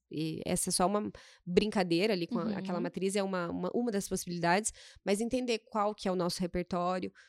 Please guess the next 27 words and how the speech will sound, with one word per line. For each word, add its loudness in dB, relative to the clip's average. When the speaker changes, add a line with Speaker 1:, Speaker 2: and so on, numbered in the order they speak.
Speaker 1:
qual 0
que 0
é 6
a 4
nossa 4
técnica, 0
ou 0
quais 2
são 4
as 4
habilidades 4
que -2
a 2
gente 0
já 0
tem -4
e -8
o -4
que -14
que 0
a 2
gente -6
pode -4
repetir -8
de -8
maneira -4
proposital, -2